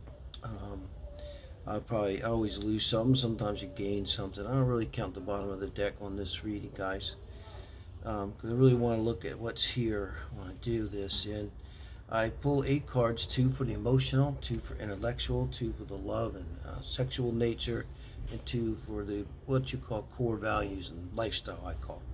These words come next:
So the four pillars, four different aspects. And when I look at the emotional aspects, I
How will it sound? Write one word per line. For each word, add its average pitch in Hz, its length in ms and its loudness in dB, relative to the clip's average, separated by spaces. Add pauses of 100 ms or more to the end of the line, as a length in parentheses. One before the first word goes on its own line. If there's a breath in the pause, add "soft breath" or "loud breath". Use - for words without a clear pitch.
(380 loud breath)
So 120 160 -2
the 123 80 0
four 139 340 8
pillars, - 600 0
four 131 160 2
different 104 380 -6
aspects. - 760 -8
And 95 180 -12 (680 loud breath)
when 156 220 4
I 156 80 6
look 135 280 8
at 127 140 2
the 110 100 0
emotional 104 680 4
aspects, 107 720 -2
I 120 80 -4